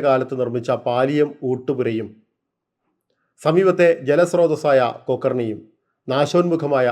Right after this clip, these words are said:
അവസ്ഥയിലായിരുന്നു. മുസിരിസ് പദ്ധതിയുടെ ഭാഗമായി ഇവയും നവീകരിച്ചു. കേരളത്തിലെ കൊച്ചി രാജ്യ ചരിത്രമായി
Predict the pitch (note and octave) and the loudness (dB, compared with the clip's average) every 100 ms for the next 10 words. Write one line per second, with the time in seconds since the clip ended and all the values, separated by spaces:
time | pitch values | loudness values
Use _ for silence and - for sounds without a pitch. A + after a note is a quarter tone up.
0 | A#2 A#2 A2+ A#2 G2 G2 G2+ - _ _ | -2 -6 -4 -6 -6 -12 -16 -20 _ _
1 | _ _ _ E3 F3 B3 A#3+ A#3 G3+ F#3 | _ _ _ 2 2 2 0 0 0 0
2 | G3 F#3 C#3 C#3 C#3 C#3+ C#3 C#3 C3 B2+ | 2 2 2 0 0 0 0 -2 -2 -2
3 | C3 B2+ A2 A2 G#2 G#2 G2+ - _ _ | -6 -10 -8 -8 -10 -16 -20 -20 _ _
4 | _ _ _ _ _ _ - F3 G3+ A#3 | _ _ _ _ _ _ 6 10 10 8
5 | A#3 G#3 G3 - _ - F3 E3+ - A#3 | 4 4 2 -2 _ 0 0 0 -2 2
6 | F#3+ E3 E3 F3+ F3 D3+ D#3 F#3 E3 D3+ | 6 6 4 0 2 0 2 2 4 2